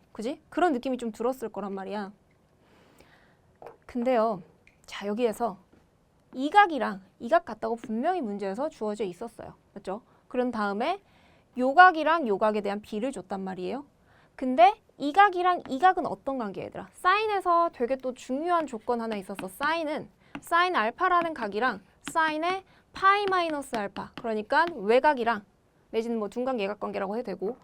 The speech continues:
걔네들의 사인 값이 동일하다라는 거였어요. 왜? 이분의 파이 대칭인 놈이니까. 그러면 너랑 너랑 사인 값이 동일하다라는 거야. 여기까지 납득이 될까? 그럼 결국은 내가 이거를 알파라고 치고 이걸 베타라고 해볼게.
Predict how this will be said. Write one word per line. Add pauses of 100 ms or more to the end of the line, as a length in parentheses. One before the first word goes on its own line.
(420)
걔네들의
사인
값이
동일하다라는
거였어요.
왜? (120)
이분의
파이
대칭인
놈이니까. (260)
그러면 (300)
너랑
너랑
사인
값이
동일하다라는
거야. (480)
여기까지
납득이
될까? (400)
그럼
결국은
내가
이거를 (180)
알파라고
치고
이걸
베타라고
해볼게.